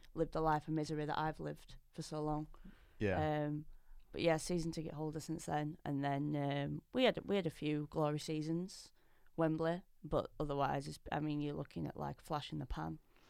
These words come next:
Speaker 2: <laughs>
Speaker 1: And we're back to what I started with, which is misery. So
Speaker 2: Yeah.
Speaker 1: it's great.
Speaker 2: I mean, football tends to be like that, doesn't it? It
Speaker 1: Yeah.
Speaker 2: does just, you know, it's, it's ups and downs,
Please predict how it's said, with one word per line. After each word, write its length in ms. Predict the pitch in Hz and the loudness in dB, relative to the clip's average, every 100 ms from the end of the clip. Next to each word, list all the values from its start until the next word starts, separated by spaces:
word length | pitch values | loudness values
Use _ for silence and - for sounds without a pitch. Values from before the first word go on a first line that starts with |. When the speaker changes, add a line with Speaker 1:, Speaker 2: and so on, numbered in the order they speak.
| - - | -20 2
Speaker 2:
<laughs> 180 | 143 120 | 4 8
Speaker 1:
And 200 | 139 180 | 6 8
we're 60 | 165 | 6
back 300 | - 160 - - | 8 6 4 -2
to 440 | 160 156 151 151 - | 2 4 4 2 -2
what 280 | - 151 156 | -4 2 2
I 60 | |
started 400 | 160 - 180 226 - | 0 2 2 2 0
with, 240 | 147 143 | -6 -6
which 280 | 147 - - | -10 -10 -8
is 460 | 143 139 - - - | -6 -6 -8 -10 -4
misery. 380 | 165 202 185 143 - | -2 0 0 -4 -8
So 160 | - 160 143 151 - - | -14 -10 -10 -10 -14 2
Speaker 2:
Yeah. 280 | 123 113 110 | 4 6 4
Speaker 1:
it's 80 | |
great. 200 | 202 190 - - | 4 2 0 0
Speaker 2:
I 80 | 113 | 4
mean, 140 | 131 131 | 6 8
football 260 | 147 104 101 | 6 6 4
tends 220 | 104 101 | 2 2
to 80 | 104 | 4
be 60 | |
like 160 | 110 82 | 6 6
that, 120 | 80 | 4
doesn't 180 | 107 101 | 2 0
it? 80 | 87 | 0
It 60 | 82 | 2
Speaker 1:
Yeah. 60 | |
Speaker 2:
does 220 | 104 104 - | 0 -2 -4
just, 500 | 107 - - - - | -2 0 0 0 0
you 100 | 98 | 0
know, 100 | 82 | 0
it's, 220 | 73 - | -2 -4
it's 200 | 87 76 | -4 -4
ups 160 | 82 - | -6 -4
and 120 | 92 | 0
downs, 540 | 92 101 92 87 - | 4 6 4 0 -6